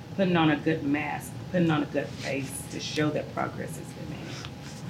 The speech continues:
But if you look at the economical disparity, if you look at the social constructs, if you look at the news, I never see, I never see African American cops physically trying to hurt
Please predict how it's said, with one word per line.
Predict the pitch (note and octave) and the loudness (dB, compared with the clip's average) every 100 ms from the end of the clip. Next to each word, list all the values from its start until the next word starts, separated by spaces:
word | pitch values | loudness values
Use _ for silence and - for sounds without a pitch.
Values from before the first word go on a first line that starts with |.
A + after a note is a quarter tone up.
| - | -8
But | C3 | -2
if | D3 E3 | 0 4
you | F3+ | 6
look | - - | 6 6
at | D#3+ | 2
the | - D3 | 0 0
economical | D#3 D3+ D3 D3 D#3+ E3 E3 | 0 2 2 4 2 0 -4
disparity, | E3 D#3 - D#3+ D#3+ D#3+ E3 E3 | -4 -6 -4 -2 0 0 -2 -2
if | D#3 D#3 | -2 -4
you | D3+ | -4
look | D3+ - | -4 -4
at | - - | -4 -6
the | - | -8
social | - D3+ D3+ D#3 | 0 2 4 2
constructs, | - D#3 D#3+ - D#3+ D#3 - - - - - - | 4 2 0 -2 0 0 0 -2 -10 -12 -12 -2
if | E3+ E3 | 0 2
you | F3+ | 4
look | F3+ F3+ - | 4 4 4
at | D#3 - - - - - | 2 2 -4 -12 -14 2
the | D3+ | 8
news, | D3+ E3 G3+ - A#2+ - - - - - | 10 10 10 6 2 -4 -8 -10 -10 0
I | - G3+ | 6 8
never | F#3+ F#3 F#3+ A3 G#3+ | 10 8 6 6 2
see, | G3 - C#3+ C3+ C#3+ - | 2 4 4 4 0 2
I | E3+ | 6
never | F3 E3+ F3+ G#3 G#3 G3 | 8 10 10 8 6 2
see | - D#3+ D3+ - | 4 6 6 4
African | D#3 - D#3 D3+ | 2 2 -2 2
American | C#3+ D3 D3 - C#3 - | 2 4 2 0 -4 -4
cops | - B2 - - - - - - - - - - - - - - - - - - - - - - - - - - - | -2 -2 -2 -6 -10 -10 -4 -2 0 2 2 2 -8 -8 -10 -6 2 2 2 -8 -8 -10 -10 -10 -12 -12 -12 -8 4
physically | A3 G#3+ F3+ - D3+ C3+ - | 8 8 6 8 6 6 0
trying | - F3 E3 D#3+ D3+ | 2 6 8 10 10
to | C#3 | 8
hurt | C#3 D#3+ C#3 | 2 4 4